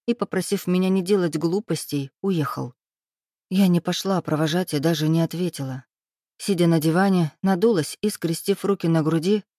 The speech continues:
всхлипывала, глядя строго перед собой. Когда звуки мотора удаляющейся машины начали стихать, всполошилась и выскочила из дома, но было слишком поздно. До ночи мысленно ругала себя за несдержанность,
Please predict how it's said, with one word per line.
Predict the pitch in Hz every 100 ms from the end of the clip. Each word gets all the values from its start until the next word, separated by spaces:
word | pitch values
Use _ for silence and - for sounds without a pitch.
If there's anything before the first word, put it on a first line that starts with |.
| _
всхлипывала, | - - 226 233 143 151 151
глядя | 160 190 151
строго | - 196 202 156
перед | 156 151
собой. | - 156 139 131 - _ _ _ _ _ -
Когда | 165 143 175
звуки | 151 170 170
мотора | 165 165 180 180
удаляющейся | 165 165 170 180 160 165 - 170
машины | 170 - 180 165
начали | 170 - 156
стихать, | - 156 - 196 - - _ _
всполошилась | - - 185 180 - 180 143 -
и | 196
выскочила | 202 - 147 - 156 160
из | 151
дома, | 170 156 147 - _ _ -
но | 196
было | 175 185 143
слишком | 175 165 - 160 156
поздно. | 185 151 - 131 147 _ _ _ _ _ _ _ _ -
До | 160
ночи | 165 180 -
мысленно | 165 185 - 151 151
ругала | 156 151 175 135
себя | - 131 151
за | 160
несдержанность, | 165 147 180 170 165 151 147 - -